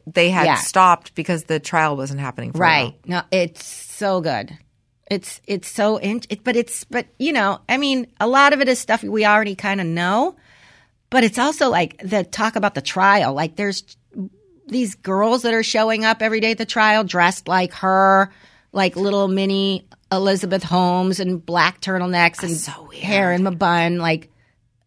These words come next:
Speaker 2: it is. It's so weird. But, like,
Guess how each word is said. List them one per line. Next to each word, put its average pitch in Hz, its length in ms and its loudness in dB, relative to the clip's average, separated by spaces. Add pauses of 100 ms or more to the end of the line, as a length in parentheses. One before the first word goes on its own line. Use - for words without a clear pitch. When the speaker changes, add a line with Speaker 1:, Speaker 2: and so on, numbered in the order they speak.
(400)
Speaker 2:
it 269 200 0
is. 330 360 2
It's 208 180 -4
so 370 380 4
weird. 165 600 2 (500)
But, 254 240 2
like, 247 340 2